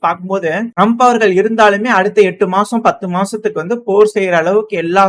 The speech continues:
சூழலையும் உருவாக்கிட்டாங்க அப்படின்னு சொல்றாங்க. நடக்குமா என்ன ஏதுங்க தெரியல. So ஜெலன்ஸ்கி அவர்கள் என்ன மாதிரியான முடிவுகள் எடுக்க போறார், யூரோப்பியன் யூனியன் என்ன மாதிரியான முடிவுகள் எடுக்க போறாங்க, இதுக்கப்புறம் பேச்சுவார்த்தை நடக்குமா, இல்ல ரஷ்யா ஜெயிப்பாங்களா அப்படிங்கறத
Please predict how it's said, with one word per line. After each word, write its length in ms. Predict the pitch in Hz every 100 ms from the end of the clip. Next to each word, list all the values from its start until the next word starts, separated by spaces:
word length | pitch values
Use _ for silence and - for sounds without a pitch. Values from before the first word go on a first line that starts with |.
| 190
சூழலையும் 380 | 160 165 220 190
உருவாக்கிட்டாங்க 640 | 214 240 220 208 185 156 165
அப்படின்னு 420 | 139 156 151 160 147
சொல்றாங்க. 320 | 139 139 151 247 _ _ _ _ _ 233
நடக்குமா 440 | 220 214 147 196 196
என்ன 260 | 151 156 170 165
ஏதுங்க 260 | 156 151 147 180 151
தெரியல. 300 | 151 147 202 254 _ _ -
So 40 | 135
ஜெலன்ஸ்கி 420 | 147 233 233 240 214
அவர்கள் 320 | 185 185 214 214 156
என்ன 120 | 170 196
மாதிரியான 300 | 196 185 175 165
முடிவுகள் 300 | 160 196 190 165
எடுக்க 180 | 170 165
போறார், 260 | 151 151 160 151
யூரோப்பியன் 480 | 180 208 202 190 160
யூனியன் 360 | 170 202 196 160
என்ன 120 | 170 196
மாதிரியான 280 | 190 175 156
முடிவுகள் 320 | 147 190 196 165
எடுக்க 180 | 156 156
போறாங்க, 320 | 160 147 151 156 147
இதுக்கப்புறம் 440 | 143 147 196 185
பேச்சுவார்த்தை 480 | 175 190 196 180 170 143
நடக்குமா, 380 | 165 180 170 220 269 _ _ _ _ _
இல்ல 140 | 170 190 170
ரஷ்யா 260 | 160 - 196 147
ஜெயிப்பாங்களா 560 | 175 196 180 156 165 156 - 123
அப்படிங்கறத 500 | 127 160 180 143 175